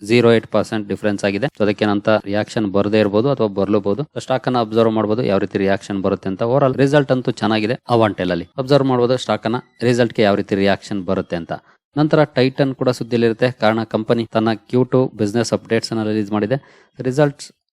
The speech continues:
ಹೈಲೈಟ್ಸ್ ಅಂತಾನೆ ಹೇಳ್ಬೋದು ಇದನ್ನ, ಅಥವಾ ಟ್ರೈಲರ್ ಅಂತ ಬೇಕಿದ್ರು ಕರಿಬಹುದು. ಬಿಸಿನೆಸ್ ಅಪ್ಡೇಟ್ಸ್ ಚೆನ್ನಾಗಿದೆ, ಸ್ಟಾಕ್ ಅನ್ನ ಅಬ್ಸರ್ವ್ ಮಾಡ್ಬೋದು, ಯಾವ ರೀತಿ ರಿಯಾಕ್ಷನ್ ಬರುತ್ತೆ ಅಂತ. ಹಾಗೆ ಬಿಸಿನೆಸ್ ಅಪ್ಡೇಟ್ಸ್ ಅಂದ್ರೆ ಇಲ್ಲಿ ಎಲ್ಲ ಕಂಪನೀಸ್ ಅಷ್ಟೇ, ಬಿಸಿನೆಸ್ ಅಪ್ಡೇಟ್ಸ್ ಕೊಡೋದು just ರೆವಿನ್ಯೂ ಎಷ್ಟು ಕಲೆಕ್ಟ್ ಆಗಿದೆ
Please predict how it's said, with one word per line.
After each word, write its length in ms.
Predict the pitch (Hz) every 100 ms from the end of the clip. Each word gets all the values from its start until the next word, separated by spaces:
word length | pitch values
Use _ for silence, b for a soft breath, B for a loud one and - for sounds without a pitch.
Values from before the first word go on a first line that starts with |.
| _
ಹೈಲೈಟ್ಸ್ 360 | 120 127 131 -
ಅಂತಾನೆ 280 | 117 117 113
ಹೇಳ್ಬೋದು 240 | 110 107
ಇದನ್ನ, 200 | 107 110
ಅಥವಾ 340 | 143 127 127 127
ಟ್ರೈಲರ್ 400 | - 123 120 113
ಅಂತ 160 | 110
ಬೇಕಿದ್ರು 360 | 104 104 104 104
ಕರಿಬಹುದು. 440 | - 98 90 85 87
ಬಿಸಿನೆಸ್ 320 | 156 170 165
ಅಪ್ಡೇಟ್ಸ್ 340 | 156 143 156 -
ಚೆನ್ನಾಗಿದೆ, 480 | 113 127 123 135 -
ಸ್ಟಾಕ್ 240 | - 120 -
ಅನ್ನ 100 | 123
ಅಬ್ಸರ್ವ್ 320 | 107 117 117
ಮಾಡ್ಬೋದು, 280 | 113 113 127 117
ಯಾವ 80 |
ರೀತಿ 180 | 110 -
ರಿಯಾಕ್ಷನ್ 420 | 104 104 - 110
ಬರುತ್ತೆ 260 | 101 104 107
ಅಂತ. 140 | 101
ಹಾಗೆ 280 | 120 135 143
ಬಿಸಿನೆಸ್ 460 | 135 113 113 143 -
ಅಪ್ಡೇಟ್ಸ್ 380 | 117 131 135 139
ಅಂದ್ರೆ 220 | 127 117
ಇಲ್ಲಿ 240 | 113 113 110
ಎಲ್ಲ 160 | 135
ಕಂಪನೀಸ್ 500 | 143 143 139 135 123
ಅಷ್ಟೇ, 260 | 123 - 82
ಬಿಸಿನೆಸ್ 360 | 90 110 120
ಅಪ್ಡೇಟ್ಸ್ 300 | 120 113 117
ಕೊಡೋದು 240 | - 123 113
just 360 | 113 120 -
ರೆವಿನ್ಯೂ 360 | 104 113 143 151
ಎಷ್ಟು 320 | 120 113 -
ಕಲೆಕ್ಟ್ 320 | 113 120 -
ಆಗಿದೆ 360 | 101 117 120